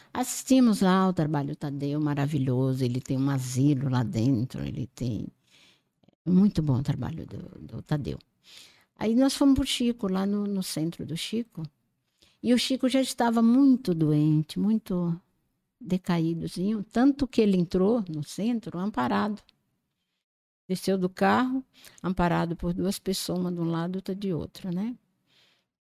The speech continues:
Então, abriu ala lá, tal, tal, pro Chico passar. E ele passou, sentou numa mesa, assim como essa, na cabeceira da mesa, psicografou uma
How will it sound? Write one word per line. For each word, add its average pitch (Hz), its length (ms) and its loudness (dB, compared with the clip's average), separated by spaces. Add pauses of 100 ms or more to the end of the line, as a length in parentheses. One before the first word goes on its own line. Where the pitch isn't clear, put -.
(480)
Então, 269 440 2
abriu 160 360 0
ala 170 280 -2
lá, 170 320 -8
tal, 180 280 -8
tal, 185 180 -12
pro 190 100 -12
Chico 185 360 -10
passar. 202 440 -8 (1600)
E 196 520 2
ele 175 200 2
passou, 202 580 2
sentou 185 400 -4
numa 180 240 -4
mesa, 233 460 -6 (540)
assim - 300 -10
como 170 300 -6
essa, 220 400 -6 (680)
na 165 100 -6
cabeceira 165 500 -2
da 165 140 -2
mesa, 185 400 -2
psicografou 180 1400 0
uma - 720 -6